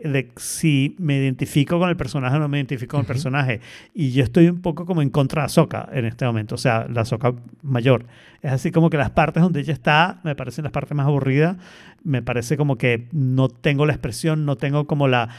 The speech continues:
Speaker 1: la cosa se cayó al mar y era así como, bueno, sí, ojalá se muere. Ah, no, revivió y tiene a Anakin enfrente.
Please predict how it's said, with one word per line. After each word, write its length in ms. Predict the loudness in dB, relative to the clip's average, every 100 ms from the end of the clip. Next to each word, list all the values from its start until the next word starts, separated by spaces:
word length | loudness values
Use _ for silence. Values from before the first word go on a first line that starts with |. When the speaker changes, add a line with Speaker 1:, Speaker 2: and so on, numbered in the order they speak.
| -10
Speaker 1:
la 120 | -6 -2
cosa 260 | -2 -2
se 140 | -4 -4
cayó 240 | -4 -2
al 120 | -2
mar 240 | 2 2 2
y 20 |
era 140 | -2
así 200 | -2 -2
como, 280 | -2 0 0
bueno, 280 | 0 -2 -6
sí, 260 | -6 -6 -8 -18 -20 -6
ojalá 280 | 0 2 2
se 140 | 0
muere. 240 | 0 -2
Ah, 80 | -4
no, 140 | -6 -6
revivió 520 | -6 -4 -4 0 0
y 80 | 0
tiene 300 | -4 -2 -2
a 40 |
Anakin 280 | -2 -2 0
enfrente. 520 | 2 0 -2 -4